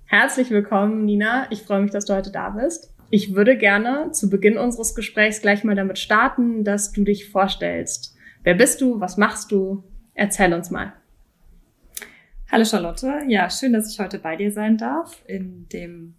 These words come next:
Speaker 2: tollen Podcast hier. Mein Name ist Nina Lerch und ich bin jetzt sechsunddreißig Jahre alt, Mutter von zwei kleinen Jungs, verheiratet und wohne seit zweitausendelf in Berlin.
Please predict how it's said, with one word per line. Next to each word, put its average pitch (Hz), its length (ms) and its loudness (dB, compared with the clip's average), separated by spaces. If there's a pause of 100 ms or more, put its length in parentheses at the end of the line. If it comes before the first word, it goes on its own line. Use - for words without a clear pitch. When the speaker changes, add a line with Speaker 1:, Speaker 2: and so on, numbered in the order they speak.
Speaker 2:
tollen 185 300 -4
Podcast - 600 -6
hier. 269 320 -2 (720)
Mein 202 280 6
Name 185 320 -4
ist - 200 -10
Nina 175 300 -8
Lerch 170 580 0
und 226 640 -4
ich - 140 -14
bin 208 160 2
jetzt 202 380 -2
sechsunddreißig 220 640 -4
Jahre 226 340 -2
alt, 196 580 -8
Mutter 202 260 -4
von 190 220 -14
zwei 185 480 -4
kleinen 175 460 -8
Jungs, 262 500 0
verheiratet 196 1040 -6 (440)
und 202 220 0
wohne 208 160 6
seit 190 220 -4
zweitausendelf 180 1040 -4
in 185 160 -12
Berlin. 165 640 -4